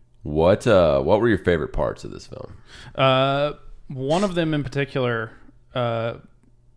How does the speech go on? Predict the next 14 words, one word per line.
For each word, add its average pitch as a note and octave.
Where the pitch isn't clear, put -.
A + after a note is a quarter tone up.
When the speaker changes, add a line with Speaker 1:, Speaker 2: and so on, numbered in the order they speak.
Speaker 2:
it D3
was C3
actually, C3+
so C#3+
Bumblebee D3+
dies A#2+
pretty B2+
early A#2+
on A#2
in A#2
this B2
movie. B2+
Speaker 1:
Yeah. B2
Speaker 2:
Um, G#2+